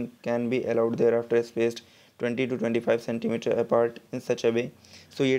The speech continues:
ट्रेनिंग और प्रूनिंग का है कि इस, स्टार्टिंग में हमें उसे कैसे ट्रेन करना चाहिए, प्रून करना चाहिए, कैसे कटाई छटाई उसकी हमें करनी चाहिए,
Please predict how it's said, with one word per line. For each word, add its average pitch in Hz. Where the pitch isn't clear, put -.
ट्रेनिंग 233
और 120
प्रूनिंग 240
का 120
है 127
कि 120
इस, 117
स्टार्टिंग 113
में 113
हमें 113
उसे 117
कैसे 117
ट्रेन 110
करना 113
चाहिए, 120
प्रून 117
करना 113
चाहिए, 127
कैसे 117
कटाई 120
छटाई 117
उसकी -
हमें 120
करनी 120
चाहिए, 135